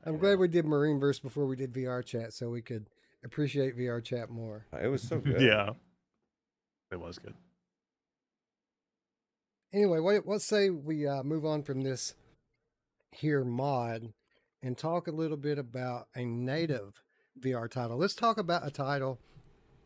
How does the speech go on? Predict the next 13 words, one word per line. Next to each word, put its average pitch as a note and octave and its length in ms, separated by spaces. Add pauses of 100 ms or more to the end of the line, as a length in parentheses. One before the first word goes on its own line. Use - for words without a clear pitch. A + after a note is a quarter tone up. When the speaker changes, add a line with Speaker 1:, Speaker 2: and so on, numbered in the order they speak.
(380)
Speaker 1:
that's D#3+ 180
out E3+ 180
today. C3+ 360 (880)
Today, E3 440
as C#3 300
in C3+ 160
Thursday, C#3 680 (260)
July C#3+ 260
twenty-eighth, C3+ 500
Shock - 340 (140)
Troops - 580 (340)
is E3 200
coming A#2 600